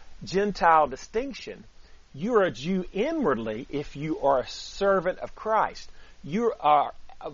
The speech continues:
Abraham's seed not by physical birth, but because you've been baptized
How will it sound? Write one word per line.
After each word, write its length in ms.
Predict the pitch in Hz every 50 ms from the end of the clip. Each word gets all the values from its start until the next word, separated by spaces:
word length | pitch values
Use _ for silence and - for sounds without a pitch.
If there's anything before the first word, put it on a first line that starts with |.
| - - - - -
Abraham's 540 | 165 202 233 190 202 175 202 196 170 160 -
seed 380 | - - - 233 247 240 196
not 260 | 180 220 247 262 -
by 140 | 202 202 185
physical 480 | - - - 247 233 185 202 - 147 131
birth, 300 | 123 127 120 135 156 -
but 140 | - 147 143
because 320 | 147 - - 165 156 -
you've 100 | - 180
been 200 | 151 180 185 170
baptized 640 | 131 165 185 190 185 - - 190 185 185 185 180 -